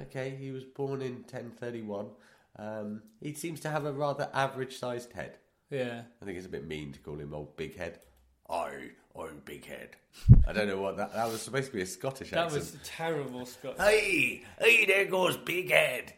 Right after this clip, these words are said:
Speaker 1: He's gone to Canada."
Speaker 2: No, that was, that was,
Speaker 1: It's more like
Speaker 2: that
Speaker 1: a
Speaker 2: wasn't Scottish. That was like a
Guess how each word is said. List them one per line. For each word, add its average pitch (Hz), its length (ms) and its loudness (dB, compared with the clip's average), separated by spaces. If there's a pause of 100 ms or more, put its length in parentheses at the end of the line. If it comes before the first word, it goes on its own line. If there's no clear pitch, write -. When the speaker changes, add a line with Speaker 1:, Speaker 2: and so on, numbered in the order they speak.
(120)
Speaker 1:
He's 190 280 -2
gone 185 320 8
to 143 100 -4
Canada." 135 680 -2 (180)
Speaker 2:
No, 202 260 -2
that 170 260 -8
was, 160 320 -10 (360)
that 170 160 -8
was, 156 440 -12 (140)
Speaker 1:
It's - 180 -12
more 147 160 -2
like 120 80 -12
Speaker 2:
that 160 180 -4
Speaker 1:
a 165 40 -10
Speaker 2:
wasn't 175 360 -2
Scottish. 156 500 -6
That 151 240 -6
was 147 280 -10
like 139 280 -10
a 139 120 -12